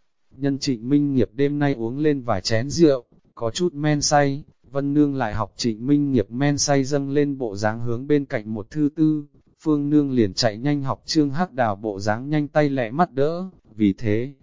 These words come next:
Vân Nương thuận thế một ôm, hai cái học tân nhân bộ dáng ôm làm một đoàn. Chúng tức phụ nhóm toàn nhìn cười nhìn các nàng biểu diễn, một cái còn điệu bộ mãnh liệt yêu cầu xứng với thanh âm. Vân Nương nhiều lần thủ thế đáp lại,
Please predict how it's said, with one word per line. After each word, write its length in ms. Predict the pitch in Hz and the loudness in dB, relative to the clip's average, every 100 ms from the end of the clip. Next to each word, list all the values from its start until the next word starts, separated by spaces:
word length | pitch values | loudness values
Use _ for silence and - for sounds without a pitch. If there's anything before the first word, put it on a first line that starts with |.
| _ - | _ -8
Vân 220 | 139 143 | -4 0
Nương 200 | 147 143 | 2 2
thuận 180 | 139 113 | -2 -4
thế 180 | 117 117 | -2 -2
một 220 | 147 127 117 | -2 -8 -6
ôm, 340 | 135 143 147 143 _ _ | -4 -4 -6 -14 _ _
hai 220 | - 147 | -2 -2
cái 240 | - 113 135 | 0 -2 -2
học 220 | 143 - | -4 -4
tân 220 | 151 143 | -2 -2
nhân 220 | 147 139 131 | 0 -2 -2
bộ 200 | 113 98 | -6 -2
dáng 260 | 107 127 | -2 -2
ôm 220 | 147 151 | -4 -4
làm 280 | 135 107 95 | -2 -2 -2
một 160 | 101 95 | -8 -6
đoàn. 320 | 107 98 92 92 _ _ _ _ | -2 -2 -4 -14 _ _ _ _
Chúng 200 | - 117 | -8 -6
tức 160 | 151 190 | -4 -6
phụ 140 | 160 | -6
nhóm 320 | 110 110 113 139 | -4 -2 -2 -4
toàn 320 | 139 104 98 | -4 -4 0
nhìn 240 | 110 104 - | 0 -2 -4
cười 220 | 104 98 | -4 0
nhìn 260 | 104 95 87 | 0 0 0
các 200 | 175 165 | -2 0
nàng 280 | 127 104 98 | -2 -2 0
biểu 200 | 104 92 | 0 2
diễn, 380 | 113 131 170 190 _ - | 2 2 0 -10 _ -14
một 300 | 113 101 - _ _ _ _ _ _ _ _ - | -10 -10 -10 _ _ _ _ _ _ _ _ -8
cái 160 | 113 127 | -6 -4
còn 280 | 143 107 | -2 -2
điệu 180 | 104 110 | 0 -4
bộ 220 | 117 110 | -4 -8
mãnh 280 | 104 123 147 | -4 -6 -4
liệt 220 | 160 117 | -2 -2
yêu 220 | 131 147 139 | 0 0 0
cầu 240 | 120 101 | -2 -4
xứng 260 | - 113 117 | -2 -4 -4
với 160 | 120 | -6
thanh 240 | 151 143 139 | -4 -4 -2
âm. 220 | 139 139 131 _ _ _ _ | -4 -6 -14 _ _ _ _
Vân 220 | 127 139 143 | -8 -4 2
Nương 260 | 147 139 | 2 2
nhiều 200 | 123 101 | 0 0
lần 240 | 104 101 95 | 0 -4 -4
thủ 200 | 110 98 | -8 -6
thế 180 | 110 117 | -6 -2
đáp 220 | 165 165 | -4 -2
lại, 280 | 147 117 | -6 -6